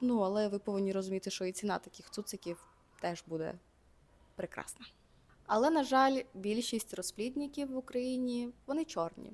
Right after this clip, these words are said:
Е, що взагалі значить чорні розплідники? Це коли люди використовують тварин чисто для потомства. Для того, щоб заробити грошей, вони живуть у підвалах, і я не перебільшую,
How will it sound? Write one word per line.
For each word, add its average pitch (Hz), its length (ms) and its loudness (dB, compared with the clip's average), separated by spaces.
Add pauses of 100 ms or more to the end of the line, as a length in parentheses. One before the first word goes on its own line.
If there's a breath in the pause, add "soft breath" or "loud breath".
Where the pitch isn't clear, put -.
Е, 202 180 4
що 339 220 2
взагалі 269 420 6
значить 220 460 -2 (420)
чорні 220 460 4
розплідники? 175 800 -6 (880 loud breath)
Це 262 220 8
коли 247 800 8 (240)
люди 311 280 8
використовують 226 720 4
тварин 226 500 4 (380)
чисто 277 300 0
для 196 160 2
потомства. - 640 -4 (240)
Для 208 140 0
того, 339 280 10
щоб 240 220 -2
заробити 190 440 -2
грошей, 269 720 4 (340 loud breath)
вони 208 680 2 (760)
живуть 247 540 2
у 202 80 -6
підвалах, 196 880 2 (280)
і 208 360 0
я 190 140 2
не 190 120 2
перебільшую, 190 800 -2